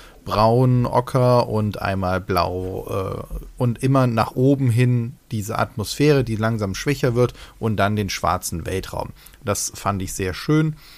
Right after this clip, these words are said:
oder fanden wir sehr schön. Und jetzt bei dem Lego Ideas, beim fertigen Entwurf, ist noch ein viertes Panel hinzugekommen, was in dem Sinne so ein bisschen, ja, von einer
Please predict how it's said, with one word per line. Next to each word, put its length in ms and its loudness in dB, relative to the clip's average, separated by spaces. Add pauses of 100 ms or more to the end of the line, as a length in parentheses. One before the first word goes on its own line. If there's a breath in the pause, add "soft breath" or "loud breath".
(340 loud breath)
oder 180 0
fanden 280 -2
wir 240 2
sehr 120 2
schön. 240 -2
Und 100 -4
jetzt 280 -4
bei 340 2
dem 540 -2 (340 soft breath)
Lego 280 2
Ideas, 380 2
beim 180 -2
fertigen 420 -2
Entwurf, 440 4
ist 220 -2
noch 160 -2
ein 340 -2
viertes 540 0
Panel 320 2
hinzugekommen, 680 0 (300 loud breath)
was 180 0
in 140 0
dem 160 0
Sinne 120 -2
so 100 -2
ein 100 -2
bisschen, 500 -2 (340 soft breath)
ja, 280 0
von 300 0
einer 420 2